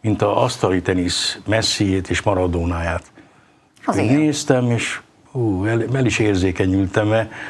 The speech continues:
Speaker 1: kaptam még egy-két jelzőt, de na mondom, az jól esett. Hát de mondok egy-két dolgot, hogy tényleg találkozom így ismerősökkel, és azt, ott voltam azon a mérkőzésen, a sportcsarnokban,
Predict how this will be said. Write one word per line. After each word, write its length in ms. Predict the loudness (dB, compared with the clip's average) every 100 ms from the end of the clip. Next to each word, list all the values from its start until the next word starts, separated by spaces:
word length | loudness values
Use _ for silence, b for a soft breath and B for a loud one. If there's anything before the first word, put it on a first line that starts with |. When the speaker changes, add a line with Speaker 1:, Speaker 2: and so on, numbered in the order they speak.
| B
Speaker 1:
kaptam 400 | -4 -2 0 0
még 180 | 2 2
egy-két 360 | 0 0 0 2
jelzőt, 520 | 0 2 2 2 2
de 280 | 2 2 -4 B B B B _
na 200 | -4 0
mondom, 500 | 0 0 0 -2 -4 B B B B _ B B
az 180 | -2 2
jól 260 | 0 -2
esett. 520 | -4 -6 -6 -10 -20 -20 _ b b b b b
Hát 200 | 0 2
de 440 | 2 2 2 2
mondok 340 | 2 2 2 2
egy-két 320 | 0 0 0
dolgot, 440 | 2 2 0 0
hogy 360 | 0 0 -2 -6 -12 -10
tényleg 440 | -2 0 2 -2 -6 B B B B
találkozom 600 | 0 2 2 0 0 2
így 100 | 2
ismerősökkel, 800 | 2 0 0 0 0 -2 0 0
és 200 | 2 0
azt, 160 | -2 0
ott 220 | 0 2
voltam 280 | 0 0 0
azon 220 | 0 0
a 60 | 2
mérkőzésen, 720 | 0 0 0 0 0 0 -2
a 40 | -2
sportcsarnokban, 840 | -2 -4 -2 -2 0 0 2 0